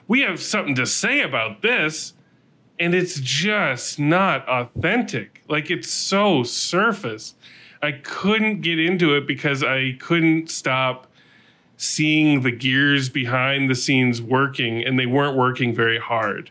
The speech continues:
and they weren't digging very deep. So I too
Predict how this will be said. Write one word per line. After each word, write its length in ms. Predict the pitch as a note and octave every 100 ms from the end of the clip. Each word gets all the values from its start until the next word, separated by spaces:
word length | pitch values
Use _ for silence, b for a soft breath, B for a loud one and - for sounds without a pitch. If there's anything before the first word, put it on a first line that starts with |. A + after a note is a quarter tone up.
| _
and 140 | C3+ B2+
they 100 | B2+
weren't 380 | C3 C#3+ C3+ C3
digging 320 | B2+ B2 A#2+
very 220 | A#2 A#2
deep. 360 | A2 G#2 G2+ G2+ B B B B B B
So 720 | - - C#3+ C#3 C3+ C3 C3 B B B -
I 220 | D3 F3+
too 640 | F3+ - D3 C3 A#2+ A2+